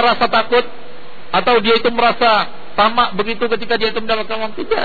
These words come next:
tidak semacam itu. Ketika beliau itu mendapatkan ghanimah yang harusnya untuk dia, ketika setelah selesai peperangan Khandaq, maka Nabi sallallahu alaihi wasallam mendapatkan bagian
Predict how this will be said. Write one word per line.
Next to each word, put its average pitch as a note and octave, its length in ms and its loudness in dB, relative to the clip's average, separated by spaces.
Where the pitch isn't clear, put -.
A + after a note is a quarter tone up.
tidak G#3+ 160 -6
semacam - 300 -8
itu. - 140 -8
Ketika A3 400 2
beliau G#3+ 240 2
itu G#3 160 0
mendapatkan G#3+ 560 2
ghanimah G#3 480 2
yang G3+ 160 2
harusnya G3 640 0
untuk G#3+ 400 0
dia, F#3 400 2
ketika F3+ 480 2
setelah F#3+ 320 0
selesai G3 400 0
peperangan F3+ 560 0
Khandaq, F#3+ 420 0
maka F#3 320 0
Nabi G3+ 240 0
sallallahu G3 80 -2
alaihi F#3+ 80 -2
wasallam G3+ 240 0
mendapatkan F#3+ 560 0
bagian F3+ 540 2